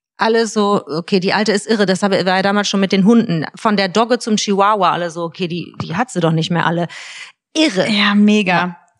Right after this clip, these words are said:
Speaker 2: Aber
Speaker 1: Das
Speaker 2: das, aber man muss sich ja auch den Gegebenheiten irgendwie anpassen. Und das ist ja auch eben das, ne, ähm, mit, auch mit dem, wie man Party macht oder wie man sein Leben gerade gestaltet.
Speaker 1: Richtig, ja.
Speaker 2: Äh, aber das,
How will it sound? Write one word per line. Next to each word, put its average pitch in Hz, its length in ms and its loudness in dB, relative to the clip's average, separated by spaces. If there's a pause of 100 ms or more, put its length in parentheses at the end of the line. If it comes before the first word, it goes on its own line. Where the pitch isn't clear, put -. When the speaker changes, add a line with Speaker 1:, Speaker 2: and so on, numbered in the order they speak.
(100)
Speaker 2:
Aber 208 260 0
Speaker 1:
Das - 0 -
Speaker 2:
das, 220 380 -4
aber 233 200 0
man 240 180 0
muss 285 180 -2
sich 311 120 -10
ja 294 140 0
auch 262 60 -4
den 247 360 -2
Gegebenheiten 233 720 0
irgendwie 226 240 2
anpassen. 208 420 -4
Und 202 100 -4
das 214 120 0
ist 226 100 -10
ja 202 160 0
auch 202 100 -4
eben 240 280 0
das, 208 200 -2
ne, 233 380 0
ähm, 208 460 -2
mit, 208 340 -4
auch 190 140 0
mit 208 160 -2
dem, 202 380 -2
wie 196 200 -4
man 208 240 0
Party 220 300 -2
macht 208 160 -4
oder 196 220 -2
wie 220 80 -2
man 208 180 0
sein 190 140 0
Leben 233 240 -2
gerade 185 260 -2
gestaltet. 180 520 -2
Speaker 1:
Richtig, 170 280 -6
ja. 185 160 -4 (100)
Speaker 2:
Äh, 202 380 2
aber 208 180 0
das, 214 320 -2